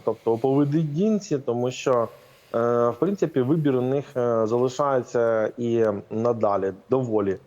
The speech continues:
обмежений. Це або перебувати в пункті базування і, е, відносно бути захищеними, наприклад, від морських дронів, м, або вони вимушені періодично цю базу покидати через небезпеку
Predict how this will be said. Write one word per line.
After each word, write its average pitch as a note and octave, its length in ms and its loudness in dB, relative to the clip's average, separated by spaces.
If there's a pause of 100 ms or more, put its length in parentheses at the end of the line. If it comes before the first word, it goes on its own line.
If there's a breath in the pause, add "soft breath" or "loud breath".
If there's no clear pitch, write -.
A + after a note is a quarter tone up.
(360)
обмежений. D#3 920 2
Це A2+ 400 2 (160)
або A2+ 400 0
перебувати A2+ 640 0
в G#2+ 40 -12
пункті A#2 280 -6
базування E3+ 760 2 (480)
і, B2 140 0
е, B2+ 280 2 (640)
відносно C3+ 560 0
бути A#2+ 280 -2
захищеними, A2 800 -2
наприклад, G#2+ 540 -4
від G#2 120 -6
морських G#2 440 -6
дронів, G2 420 -4 (540)
м, A2 200 0
або F#3 440 2
вони E3 300 2
вимушені D3 540 0
періодично A#2+ 680 -2
цю A2 60 -8
базу G#2+ 340 0
покидати D#3+ 680 -2
через C3 360 -4
небезпеку A#2+ 680 -2